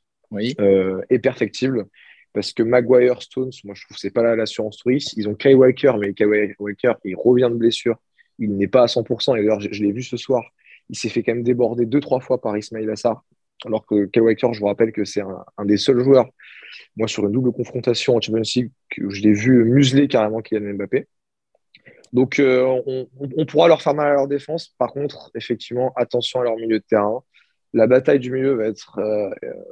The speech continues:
Speaker 2: très, très importante. C'est là où je rejoins Cass. Est-ce que Griezmann va, va réussir à mettre l'intensité physique pour, euh, pour répondre présent ? Et, euh, et je compte sur un énorme Rabiot. Euh, c'est le joueur pour moi le plus régulier depuis le début de cette Coupe du Monde en équipe de France.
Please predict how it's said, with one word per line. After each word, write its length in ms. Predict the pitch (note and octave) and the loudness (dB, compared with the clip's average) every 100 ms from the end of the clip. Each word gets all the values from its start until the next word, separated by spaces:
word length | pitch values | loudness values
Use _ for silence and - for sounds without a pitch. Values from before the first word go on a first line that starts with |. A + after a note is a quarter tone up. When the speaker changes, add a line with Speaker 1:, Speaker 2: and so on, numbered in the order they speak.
| - - | -20 -16
Speaker 2:
très, 180 | - C3+ | -2 -2
très 220 | - B2 | 0 0
importante. 480 | B2 A#2+ - B2+ C3 | 2 0 0 -2 -2
C'est 200 | - A2+ | -4 -2
là 80 | A#2 | 2
où 120 | A#2+ | 2
je 60 | A#2 | 2
rejoins 340 | B2 A2 A2+ | 0 0 -4
Cass. 420 | - B2 C3 - - | 0 0 0 -10 -10
Est-ce 200 | A2 - | -10 -8
que 280 | - B2+ B2 | 0 2 4
Griezmann 520 | A#2 A#2 B2 B2+ B2+ | 2 2 4 4 4
va, 220 | A2 G#2+ - _ _ _ _ _ | 2 2 -6 _ _ _ _ _
va 100 | A#2 | 2
réussir 420 | A2 B2+ - C#3+ A#2+ | 6 4 4 2 4
à 80 | |
mettre 160 | B2 B2 | 2 0
l'intensité 480 | B2 B2+ B2 - C3 | -2 -4 -6 -6 -8
physique 400 | B2+ B2 C3 C3+ | -6 -4 -4 -4
pour, 280 | B2+ A2 A2+ | 0 2 2
euh, 180 | A2 G2+ | 0 -4
pour 140 | A#2 A#2 | -2 0
répondre 320 | A#2+ B2 A#2+ | 0 -2 -6
présent ? 540 | - B2 A2 B2 C#3 | 0 0 2 2 4
Et, 200 | A#2+ G#2+ | 2 2
euh, 220 | G#2 G#2+ A2 _ _ _ _ _ | 0 -4 -10 _ _ _ _ _
et 100 | - | 0
je 100 | A#2+ | 4
compte 240 | C#3 D3+ C#3+ | 4 4 2
sur 220 | - B2 | 2 4
un 120 | B2 | 4
énorme 340 | C#3+ D3 C#3+ C3 | 4 6 4 6
Rabiot. 400 | B2+ C3 D3 E3+ | 4 4 0 0
Euh, 440 | B2+ A2+ G#2 G#2 _ | -2 -2 -4 -10 _
c'est 160 | - C3+ | -10 -6
le 60 | B2 | -2
joueur 220 | D3+ - | -2 -2
pour 120 | C3+ | -2
moi 120 | C#3 | 2
le 100 | C#3 | 2
plus 180 | B2 - | 0 -4
régulier 360 | B2 C#3+ D3 D3+ | 0 0 2 2
depuis 140 | C#3 | 0
le 40 | B2+ | -6
début 120 | B2+ | -6
de 40 | |
cette 140 | C3 B2 | -8 -10
Coupe 160 | C3+ | -10
du 100 | C3 | -12
Monde 200 | C3+ B2+ A#2+ | -6 -4 -2
en 80 | B2 | -2
équipe 240 | B2 B2 | -2 -4
de 80 | A2+ | -4
France. 380 | - E3 - | 0 -2 -2